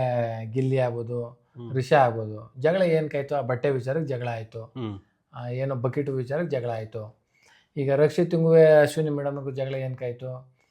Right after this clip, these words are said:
Speaker 1: ಆ ಗೆಜ್ಜೆ ಸೌಂಡ್ಗೆ ವಿಚಾರಕ್ಕೆ ಜಗಳ ಆಯ್ತು. ಹಿಂಗೆ ಪ್ರತಿಯೊಂದಕ್ಕೂ ಸಣ್ಣ ಸಣ್ಣ ಕಾರಣನೇ ಇದೆ. ಅದ-, ಅದಕ್ಕೋಸ್ಕರ ಜಗಳ ಆಗಿದೆ ಆ ಸಮಯ ಸಂದರ್ಭದಲ್ಲಿ.
Speaker 2: ಹ್ಮ್.
Speaker 1: ಆ, ಸುಮ್ ಸುಮ್ನೆ ಅಂತೂ ಜಗಳ ಆಗಿರಕ್ಕೆ
Speaker 2: ಕ್ಯಾಪ್ಟನ್ಸಿಗೋಸ್ಕರ ಯಾರು ಜಗಳ ಆಡ್ತಾ ಇಲ್ಲ.
Speaker 1: ಕ್ಯಾಪ್ಟನ್ಸಿ ಗೇಮ್ ಇದ್ದಾಗ ಗೇಮ್ಗೋಸ್ಕರ ಜಗಳ ಆಗೈತೆ.
Speaker 2: ಹ್ಮ್.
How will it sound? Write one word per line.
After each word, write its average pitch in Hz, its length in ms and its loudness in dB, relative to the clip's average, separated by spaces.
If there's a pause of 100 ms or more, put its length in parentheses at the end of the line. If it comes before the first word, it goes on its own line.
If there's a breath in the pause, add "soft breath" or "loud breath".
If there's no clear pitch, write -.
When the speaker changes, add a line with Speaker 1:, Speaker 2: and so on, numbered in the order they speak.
(220)
Speaker 1:
ಆ 123 80 -4
ಗೆಜ್ಜೆ 127 360 2
ಸೌಂಡ್ಗೆ 135 360 -2
ವಿಚಾರಕ್ಕೆ 127 480 -4
ಜಗಳ 120 220 -4
ಆಯ್ತು. 113 520 -8 (680)
ಹಿಂಗೆ 208 220 6
ಪ್ರತಿಯೊಂದಕ್ಕೂ 220 680 6
ಸಣ್ಣ 175 180 0
ಸಣ್ಣ 180 240 0
ಕಾರಣನೇ 165 560 2
ಇದೆ. 147 140 2
ಅದ-, 139 200 -2 (640)
ಅದಕ್ಕೋಸ್ಕರ 170 580 0
ಜಗಳ 165 280 0
ಆಗಿದೆ 143 380 -2
ಆ 120 160 -8
ಸಮಯ 131 320 -6
ಸಂದರ್ಭದಲ್ಲಿ. 120 680 -10
Speaker 2:
ಹ್ಮ್. 110 460 -8 (120)
Speaker 1:
ಆ, 120 80 -10
ಸುಮ್ 135 260 -6
ಸುಮ್ನೆ 156 260 -4
ಅಂತೂ 147 180 -6
ಜಗಳ 127 220 -6
ಆಗಿರಕ್ಕೆ 120 380 -8
Speaker 2:
ಕ್ಯಾಪ್ಟನ್ಸಿಗೋಸ್ಕರ 147 760 4
ಯಾರು 117 460 4
ಜಗಳ 113 220 4
ಆಡ್ತಾ 107 280 2
ಇಲ್ಲ. 98 360 -4
Speaker 1:
ಕ್ಯಾಪ್ಟನ್ಸಿ 170 640 -2
ಗೇಮ್ 170 500 6
ಇದ್ದಾಗ 202 240 2
ಗೇಮ್ಗೋಸ್ಕರ 180 560 2
ಜಗಳ 147 240 0
ಆಗೈತೆ. 127 380 -2
Speaker 2:
ಹ್ಮ್. 110 520 -6